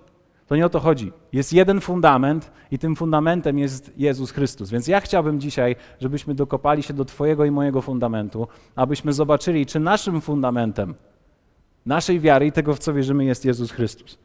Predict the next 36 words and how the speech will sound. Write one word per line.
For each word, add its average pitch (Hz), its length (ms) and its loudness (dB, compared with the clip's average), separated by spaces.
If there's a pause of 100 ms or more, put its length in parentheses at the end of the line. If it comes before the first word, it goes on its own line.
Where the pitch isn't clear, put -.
(1600)
Więc 135 180 -2
chciałbym 185 320 2
dzisiaj 170 320 0
zadać 160 360 0
ci - 180 -12
takie 147 220 -4
pytanie, 156 360 -2
które 156 200 0
zadałem 143 380 2
sobie 135 260 -2
również 135 280 -2
sam. 98 300 -4 (360)
Dlaczego 190 480 2
wierzę 113 460 0 (300)
w - 160 -20
to, 117 380 -2
w - 80 -20
co 123 140 -4
wierzę? 104 260 -4 (1300)
Zastanawialiście 175 680 0
się 165 120 -6
kiedyś 175 300 -6
nad 156 180 -6
tym? 208 140 -10
Dlaczego 185 440 0
wierzysz 143 400 -2
w - 100 -20
to, 139 100 -6
w - 40 -20
co 135 160 -8
wierzysz? 117 280 -2
Jeśli 135 220 -4
jesteś 170 260 -4
chrześcijaninem, 143 680 -4
dlaczego 185 400 -2
wierzysz, 127 440 -2